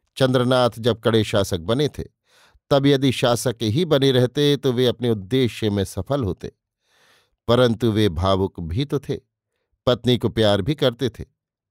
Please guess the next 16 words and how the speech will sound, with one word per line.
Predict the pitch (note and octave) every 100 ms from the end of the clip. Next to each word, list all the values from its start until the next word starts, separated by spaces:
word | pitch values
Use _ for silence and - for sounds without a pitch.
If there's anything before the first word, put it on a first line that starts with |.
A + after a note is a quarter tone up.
| _ -
अपार | A2 A#2+ A#2
दया | G2 A2 G#2+ G2+
भी | A#2+
उनकी | C#3+ A#2+ B2+
उस | A2 -
पर | D3+
थी। | - - - _ _ _ _ _ _
वे | C3+
जानते | B2+ C3 D3+ F3
थे | D3 D#3+
कि | D3 D3
इस | C#3+ - _ _ _ D3
उल्लसित | C#3+ C#3+ - C#3
कुसुम | - C#3 C3+ B2
कलिका | - B2+ C3 B2+
को | A2+ B2+ A#2